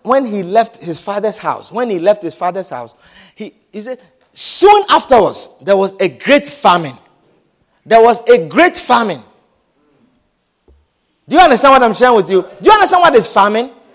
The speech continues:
Famine is hunger and poverty. Lack of harvest. No food. And we all come to that place sometimes in our lives.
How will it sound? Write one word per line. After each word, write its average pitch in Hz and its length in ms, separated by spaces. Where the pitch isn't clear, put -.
Famine 392 420
is 330 120
hunger 415 600
and 294 240
poverty. 339 680
Lack 339 360
of 294 180
harvest. 330 720
No 254 160
food. 269 460
And 190 160
we 226 120
all 240 140
come 214 220
to 180 120
that 190 180
place 160 300
sometimes 139 840
in 123 120
our 113 100
lives. 117 380